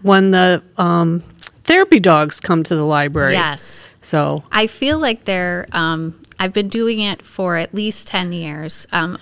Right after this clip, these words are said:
Speaker 2: I have a woman that coordinates for us here at the library, and we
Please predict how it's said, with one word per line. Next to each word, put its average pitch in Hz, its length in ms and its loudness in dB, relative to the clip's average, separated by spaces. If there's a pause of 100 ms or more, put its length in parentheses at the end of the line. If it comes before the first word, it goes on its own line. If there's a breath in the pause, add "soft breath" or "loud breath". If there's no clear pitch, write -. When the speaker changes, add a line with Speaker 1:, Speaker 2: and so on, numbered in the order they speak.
Speaker 2:
I 180 340 -6 (760 soft breath)
have 175 380 0
a - 100 -4
woman 196 320 -4
that 180 140 -10
coordinates 196 640 -4
for 180 280 -6
us 185 180 -6
here 175 220 -4
at 175 140 -6
the 170 100 -6
library, 175 640 -4
and 170 540 -6
we 196 260 -4